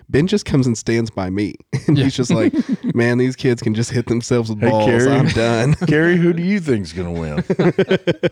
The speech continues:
Speaker 1: And I'm just like, "Ben, you sit here the entire time, man." Because
Speaker 2: Yeah.
Speaker 1: I, I do think, 'cause, like, when we talk about Tiger Woods, he had that killer instinct where he was just like, "I don't want anyone else to be better than me." Which, you know, that works for them.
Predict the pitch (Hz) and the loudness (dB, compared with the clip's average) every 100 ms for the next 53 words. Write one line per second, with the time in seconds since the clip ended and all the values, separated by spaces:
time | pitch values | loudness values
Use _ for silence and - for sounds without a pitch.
0 | - - - - - - 120 135 143 147 | -4 -6 -6 -6 -10 -6 0 2 4 2
1 | 143 120 104 127 123 135 - 127 113 131 | 2 0 2 4 4 2 2 2 2 2
2 | 127 131 117 110 104 90 120 120 117 123 | 2 2 0 0 0 2 2 0 0 -2
3 | 101 98 101 107 - - - - 131 139 | -2 -2 -2 -4 -8 -20 -12 -4 0 2
4 | 113 90 - _ - 67 - 120 - - | 0 -2 -10 _ -20 -14 -6 -6 -6 -4
5 | 113 120 143 143 127 117 - - 139 127 | -4 -2 -2 0 0 -2 -10 -8 -4 -2
6 | 117 - 123 120 120 113 - 117 120 104 | -4 -2 -2 -2 -4 -6 -4 0 2 0
7 | - - - 127 131 113 - 131 117 113 | -2 -20 -6 0 0 0 -6 -4 0 0
8 | 120 - 101 104 107 110 98 104 - 92 | -2 -4 -4 -4 -2 -2 -2 -8 -10 -12
9 | - _ _ _ - 107 104 117 117 107 | -14 _ _ _ -8 -8 -2 0 2 0
10 | 101 110 113 110 101 101 - 98 92 92 | -2 -2 0 0 0 -4 -8 -8 -6 -6
11 | 90 78 64 62 _ _ _ _ _ _ | -6 -8 -12 -14 _ _ _ _ _ _
12 | - 107 - - - 95 - 101 90 120 | -2 -2 -2 -8 -14 -20 -12 -8 -4 -6
13 | - 90 90 117 - 151 165 139 117 | -8 -8 -6 -6 -4 -2 0 0 -4